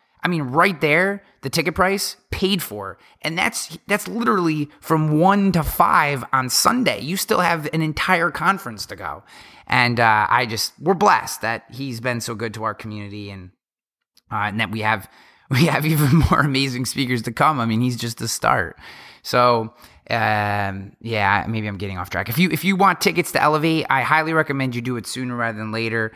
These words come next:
Um, we're, we're doing kind of a waterfall with the ticket prices. So we released, um, seventy-five tickets at five hundred seventy-five bucks.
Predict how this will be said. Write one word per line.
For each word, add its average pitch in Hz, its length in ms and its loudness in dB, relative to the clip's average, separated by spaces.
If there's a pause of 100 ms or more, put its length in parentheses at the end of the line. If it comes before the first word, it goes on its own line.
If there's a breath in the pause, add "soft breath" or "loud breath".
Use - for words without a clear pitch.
(320 loud breath)
Um, 107 440 2
we're, 107 420 -4
we're 123 80 -6
doing 131 220 -4
kind 127 160 0
of 120 60 -2
a 110 40 -4
waterfall 135 760 4
with 120 120 -2
the - 80 -8
ticket 135 260 -8
prices. 160 560 -2 (240 loud breath)
So 113 380 0
we 113 160 -4
released, 120 500 -4
um, 98 480 0
seventy-five 131 580 2
tickets 123 400 -4
at 101 160 0
five 117 240 4
hundred 123 200 0
seventy-five 120 500 0
bucks. - 400 0